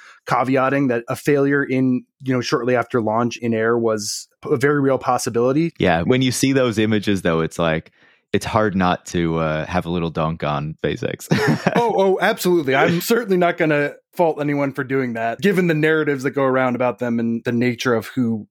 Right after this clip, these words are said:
Speaker 1: owns and runs SpaceX. <laughs> Uh, certainly, I'm, I'm not gonna begrudge anyone from it, but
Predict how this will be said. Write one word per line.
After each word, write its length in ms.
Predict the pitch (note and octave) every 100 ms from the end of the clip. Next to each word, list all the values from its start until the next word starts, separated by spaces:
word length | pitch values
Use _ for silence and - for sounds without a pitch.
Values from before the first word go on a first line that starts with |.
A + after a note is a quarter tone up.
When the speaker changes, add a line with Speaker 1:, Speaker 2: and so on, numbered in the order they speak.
| _
Speaker 1:
owns 360 | B2 A#2 A2+ A2
and 120 | G#2+
runs 340 | A2+ A2+ G#2+ -
SpaceX. 640 | A2+ A2+ G#2 G#2+ - -
<laughs> 560 | - - - - - F#3+
Uh, 120 | E3+
certainly, 520 | - - B3 G3 F#3+
I'm, 180 | F3+ F#3+
I'm 120 | F3+
not 140 | G#3+ G#3
gonna 140 | D#3+
begrudge 420 | C#3 B2 C#3 C#3
anyone 380 | D#3+ E3 F3 F3+
from 180 | F#3+ F#3+
it, 160 | F#3+
but 220 | D3 C#3